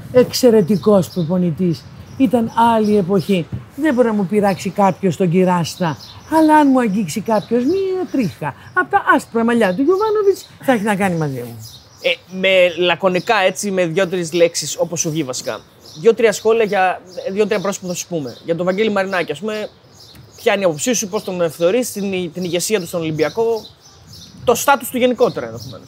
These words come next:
Speaker 1: Καταρχήν, είναι εξαιρετικά έξυπνος άνθρωπος. Είναι ένας εξαιρετικά δυνατός άνθρωπος, αλλά είναι επίσης και, κατά τη γνώμη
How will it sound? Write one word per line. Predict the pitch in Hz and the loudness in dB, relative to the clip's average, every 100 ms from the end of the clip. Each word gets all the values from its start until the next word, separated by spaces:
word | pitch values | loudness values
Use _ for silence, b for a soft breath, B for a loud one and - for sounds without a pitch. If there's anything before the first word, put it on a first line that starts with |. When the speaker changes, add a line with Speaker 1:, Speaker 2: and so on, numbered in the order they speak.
| - - | -20 -2
Speaker 1:
Καταρχήν, | 208 208 277 | 2 6 6
είναι | 220 233 | 4 2
εξαιρετικά | - 214 196 269 | 2 2 4 2
έξυπνος | 269 - 247 214 | 2 -2 -2 -2
άνθρωπος. | 135 117 95 98 - - _ - _ | -4 -10 -16 -20 -20 -20 _ -20 _
Είναι | 196 196 | -2 -2
ένας | 190 147 - | -2 -4 -2
εξαιρετικά | 202 185 - 202 180 165 190 - _ _ _ _ - | -2 -2 0 2 0 0 0 0 _ _ _ _ -2
δυνατός | 233 262 254 214 214 170 143 | 6 8 8 4 -2 -4 -6
άνθρωπος, | 143 120 165 196 359 392 - _ _ _ - | -12 -8 -4 -2 -2 -2 -10 _ _ _ -8
αλλά | 226 240 | 0 4
είναι | 269 262 | 4 4
επίσης | 214 262 269 | 2 -2 -2
και, | 196 202 | -6 -6
κατά | 170 180 175 | -2 -2 -2
τη | |
γνώμη | 190 233 285 | -2 0 2